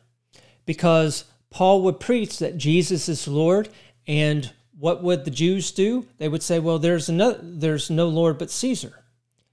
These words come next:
And, uh, that would resonate with the Greeks too, who were idol worshippers, but who also respected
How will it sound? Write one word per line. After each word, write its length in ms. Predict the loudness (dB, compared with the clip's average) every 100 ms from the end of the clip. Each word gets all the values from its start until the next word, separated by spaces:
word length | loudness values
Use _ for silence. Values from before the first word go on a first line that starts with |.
| _ _ _
And, 340 | 0 2 4
uh, 220 | 4 4 4
that 240 | 2 2
would 140 | 0 0
resonate 580 | 0 0 -2 -2 -2
with 140 | -4 -4
the 60 |
Greeks 440 | -2 -2 -2 -4 -10
too, 460 | -4 -4 -4 -6 -16 _ _ _ _
who 120 | -2
were 260 | 2 2 2
idol 320 | 0 2 2
worshippers, 680 | 0 -2 -6 -4 -2 0 -2
but 300 | -6 -6 -6
who 220 | -4 -4
also 480 | 0 0 0 0 -2
respected 880 | -2 -4 -4 -4 -4 -4 -2 -4